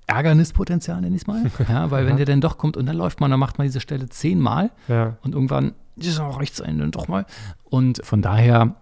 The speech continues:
Speaker 1: ich hab's auch dann auf leicht gestellt und mich durchgeschossen. <laughs> Von daher gebe ich in dieser Kategorie Zwei von fünf Schnullern.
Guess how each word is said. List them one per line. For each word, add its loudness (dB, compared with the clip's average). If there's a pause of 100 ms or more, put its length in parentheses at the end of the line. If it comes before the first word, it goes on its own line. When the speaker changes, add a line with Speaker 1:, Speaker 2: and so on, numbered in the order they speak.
(180)
Speaker 1:
ich -4
hab's -4
auch -4
dann -4
auf -4
leicht -2
gestellt -2
und 4
mich 0
durchgeschossen. 0
<laughs> -12
Von -2
daher 2
gebe -2
ich -6
in 0
dieser 2
Kategorie 2 (840)
Zwei 0
von -2
fünf -2
Schnullern. 0